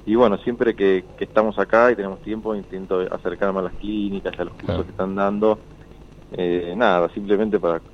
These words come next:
Speaker 1: para, para contar cómo, cómo lo hizo uno y a ver si, si inspirás a alguno que otro. <laughs>
Speaker 2: Vos ha-,
Speaker 1: Eh,
Speaker 2: hab-, hablamos
Speaker 1: sí,
Speaker 2: hace
Speaker 1: sí.
Speaker 2: un poquito de, de la preparación física,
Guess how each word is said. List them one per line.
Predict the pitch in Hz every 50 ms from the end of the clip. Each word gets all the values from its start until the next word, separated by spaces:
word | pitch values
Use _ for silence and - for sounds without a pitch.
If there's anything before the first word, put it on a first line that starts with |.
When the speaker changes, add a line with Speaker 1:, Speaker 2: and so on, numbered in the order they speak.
| - - - - -
Speaker 1:
para, | - 50 50 - - - - - -
para | - 90 87 87
contar | - 98 90 87 82 101 101 101
cómo, | - - 95 92 92 90 90 87 85
cómo | - 95 95 92
lo | 92 92
hizo | 92 - - 92
uno | 95 107 117 127 127 120 104 92
y | 87
a | 90
ver | 92 98 98 -
si, | - 98 95 90 - - -
si | 107
inspirás | 98 - - - 95 95 107 104 -
a | 98
alguno | 98 95 101 101 98
que | 95 113
otro. | 113 101 90 92 95 - - - - 113 - 101 -
<laughs> | - 127 - - - 269 220 175
Speaker 2:
Vos | 139 143 135
ha-, | 156 - -
Speaker 1:
Eh, | - 95 95
Speaker 2:
hab-, | - 127 135 - 95 90 92 92 - - - - - - - - - - - - - - - - - - - - -
hablamos | 120 131 151 185 185 180 165 -
Speaker 1:
sí, | 170
Speaker 2:
hace | 151 -
Speaker 1:
sí. | 147
Speaker 2:
un | 139 139 135 131 127
poquito | - 135 131 156 175 175 170 151 143
de, | 139 139 147 151 143
de | 127 117
la | 110 104 101
preparación | 113 113 107 117 113 117 113 - 147 143 135
física, | - 185 170 156 170 160 156 143 139